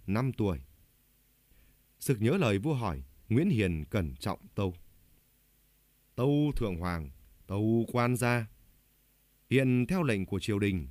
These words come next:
dân chúng đang mở mang nghề rèn. Mỗi làng bắt buộc phải có một bể lò rèn để rèn đúc khí giới. Các lò mới lập thợ chưa giỏi, thường chỉ rèn các loại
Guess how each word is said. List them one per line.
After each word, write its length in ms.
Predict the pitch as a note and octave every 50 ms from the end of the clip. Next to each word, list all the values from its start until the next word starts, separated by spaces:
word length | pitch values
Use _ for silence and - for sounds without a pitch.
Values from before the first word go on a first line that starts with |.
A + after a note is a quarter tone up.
| - - -
dân 260 | - A2+ B2+ C3 A2+
chúng 340 | - A2+ G#2+ A#2+ F3 A#3 G#3
đang 180 | D3+ D3 B2+
mở 160 | A#2 G2+ E2+ D2+
mang 260 | F2 A#2 C3+ C3+ A#2+
nghề 160 | G2+ F2 E2
rèn. 340 | D2+ F#2+ F#2 F2+ E2+ D#2 C#2 - - - - _ _ _ _ _ _ _ _ - -
Mỗi 260 | G2 G#2 A#2 D3+ G3
làng 400 | G3+ C3 A2 G2+ G2+ G2+ F2+ D#2 C#2 - -
bắt 220 | A#2 D#3 - - -
buộc 260 | A#2+ G#2+ G2+ - -
phải 120 | - G2 F2
có 120 | - C3+
một 240 | F#3 D3+ G#2 D#2+ -
bể 120 | G2 A2+ A2+
lò 300 | F3+ G3+ B2+ F#2 F2+ F2
rèn 360 | - F#2+ F#2+ F2+ E2+ D#2 C#2 C#2
để 180 | F2+ E2 E2
rèn 260 | D2 G2 F#2+ E2 D#2+
đúc 140 | F2+ C#3 D#3+ - -
khí 160 | - A2 C3+
giới. 340 | A2+ A2+ G#2+ B2 F#3 B3 - _ _ _ _ _ _ _ _ _ _ _ _ - - - -
Các 200 | D3+ F3 - A#2+
lò 240 | G#2 F#2+ F#2+ F#2 F#2
mới 340 | F#2+ G2 G2+ C3 G3 A3
lập 160 | D#3 A2 F2+ -
thợ 220 | - G#2+ G2+ F2+ F2
chưa 220 | - - C#3+ C3+
giỏi, 320 | - A#2 G2+ E2+ D2+ C#2 C2+ - - - - _ _ -
thường 260 | A#2 B2 B2 B2 A#2
chỉ 180 | - - F#2+ F2
rèn 260 | D2+ - G#2+ G#2 G#2+
các 140 | - F3+ -
loại 280 | A#2+ A2 G2+ F#2+ E2